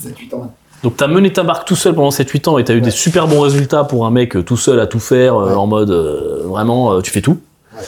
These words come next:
Speaker 1: Ouais.
Speaker 2: Et
Speaker 1: Ouais.
Speaker 2: du jour au lendemain, tu te dis, je vais m'associer. Pourquoi ? Comment c'est, comment t'as réfléchi les choses ?
Speaker 1: Bah, parce que je savais que j'avais, alors, déjà, déjà, moi, il faut savoir que j'ai pas fait d'études dans le marketing, ni dans quoi que ce soit d'ailleurs.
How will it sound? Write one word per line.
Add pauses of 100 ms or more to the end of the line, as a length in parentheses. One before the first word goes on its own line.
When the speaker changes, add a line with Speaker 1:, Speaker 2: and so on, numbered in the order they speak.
Speaker 1:
Ouais. (140)
Speaker 2:
Et
Speaker 1:
Ouais.
Speaker 2:
du
jour
au
lendemain,
tu
te
dis,
je
vais
m'associer. (340)
Pourquoi ?
Comment
c'est,
comment
t'as
réfléchi
les
choses ? (280)
Speaker 1:
Bah,
parce
que
je
savais
que
j'avais,
alors,
déjà,
déjà,
moi,
il
faut
savoir
que
j'ai
pas
fait
d'études
dans
le
marketing,
ni
dans
quoi
que
ce
soit
d'ailleurs.